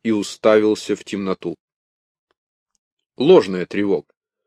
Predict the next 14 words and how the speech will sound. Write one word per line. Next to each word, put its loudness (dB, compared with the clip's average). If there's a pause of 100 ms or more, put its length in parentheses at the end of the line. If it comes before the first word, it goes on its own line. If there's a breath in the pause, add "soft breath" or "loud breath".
(640)
Должно 4
быть, 4
вдоль 2
стены -2
по 2
сухим -6
листьям -4
или 0
обрывкам 0
бумаги 0 (460)
шмыгнула 0
крыса. -4 (500)
Всего-навсего -2
крыса. -6